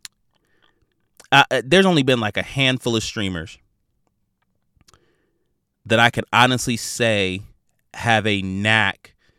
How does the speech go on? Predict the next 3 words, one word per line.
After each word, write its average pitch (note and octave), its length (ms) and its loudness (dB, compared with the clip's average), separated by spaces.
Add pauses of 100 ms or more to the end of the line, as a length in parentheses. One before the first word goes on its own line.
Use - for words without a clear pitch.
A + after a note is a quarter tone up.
(960)
for - 320 0
dealing A2 680 2
with G2 500 -2